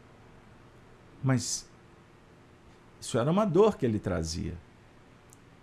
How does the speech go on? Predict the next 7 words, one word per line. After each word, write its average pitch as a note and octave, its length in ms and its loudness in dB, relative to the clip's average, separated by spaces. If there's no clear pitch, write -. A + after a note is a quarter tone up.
Era G#2+ 140 2
uma B2 140 0
experiência G3 680 2
vivenciada, F2+ 1000 -4
que B2 100 -6
se G#2+ 200 -2
tornava A2 720 2